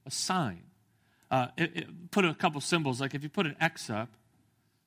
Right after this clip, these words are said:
what, what comes to your mind? Ten, what? Treasure.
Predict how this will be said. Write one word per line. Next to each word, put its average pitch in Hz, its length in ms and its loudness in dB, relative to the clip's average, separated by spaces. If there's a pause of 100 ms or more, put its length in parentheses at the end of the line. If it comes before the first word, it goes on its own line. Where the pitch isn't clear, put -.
(140)
what, 135 200 -4
what 175 200 2
comes 175 340 0
to 147 80 0
your 127 80 0
mind? 113 340 0 (1600)
Ten, 147 480 0
what? 143 200 0 (1160)
Treasure. 151 600 2